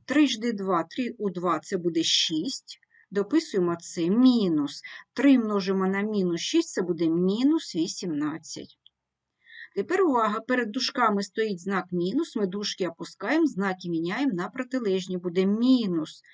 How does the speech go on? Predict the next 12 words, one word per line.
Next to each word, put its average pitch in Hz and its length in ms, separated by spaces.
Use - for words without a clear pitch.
п'ять 180 680
С, 175 600
мінус 311 640
і 240 100
мінус 226 440
буде 180 240
плюс 180 640
вісімнадцять. 175 920
Треба 330 260
привести 185 480
подібні 185 480
доданки. 160 580